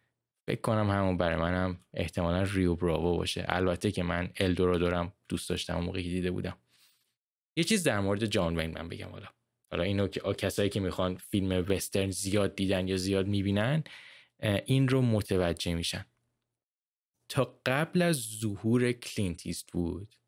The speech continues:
جان وین خیلی بزرگ بود توی دنیای وسترن. موقعی که کلینت ایستوود میاد و حالا اون اسپاگتی وسترنا شروع می‌شن،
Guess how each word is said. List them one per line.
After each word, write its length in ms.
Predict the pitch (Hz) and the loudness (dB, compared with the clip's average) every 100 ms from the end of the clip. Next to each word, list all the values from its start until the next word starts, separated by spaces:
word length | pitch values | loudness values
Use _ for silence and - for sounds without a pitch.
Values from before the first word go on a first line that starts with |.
| _ _ _ _ _ _ _ _ | _ _ _ _ _ _ _ _
جان 340 | - 107 92 90 | -2 0 2 2
وین 500 | 98 107 113 113 - _ _ _ _ | 2 2 0 -2 -6 _ _ _ _
خیلی 1040 | - - - 117 113 98 87 80 82 80 _ _ | -12 -10 -2 4 4 4 0 -4 -4 -4 _ _
بزرگ 540 | 95 87 - 92 85 - - | 0 2 2 2 2 -2 -10
بود 200 | 87 - | -12 -10
توی 180 | - 90 | -2 -2
دنیای 480 | 87 87 80 82 80 | 0 -2 0 -2 -2
وسترن. 440 | 92 92 - - - _ - _ - 98 | -4 -8 -10 -12 -14 _ -20 _ -4 2
موقعی 300 | 104 117 160 | 4 4 4
که 120 | 180 | 0
کلینت 440 | - - 107 98 | -2 -4 -4 -2
ایستوود 460 | 101 - - 104 95 | -4 -4 -2 -2 0
میاد 540 | 85 90 87 - 101 - _ _ _ _ _ _ _ _ - | 0 2 2 -2 -6 -12 _ _ _ _ _ _ _ _ -4
و 380 | 98 90 90 82 | -2 0 0 2
حالا 560 | 85 87 92 85 85 110 _ - 95 82 | 2 4 4 2 -2 -10 _ -8 -6 -4
اون 380 | 92 87 85 113 - | 0 0 -2 -8 -10
اسپاگتی 540 | - 110 90 90 101 | -4 -2 0 0 2
وسترنا 540 | 95 85 - 90 92 | 0 0 0 0 0
شروع 260 | 98 92 85 | -2 -2 -2
می‌شن، 540 | 85 - 98 90 87 | -4 -2 -2 -2 -4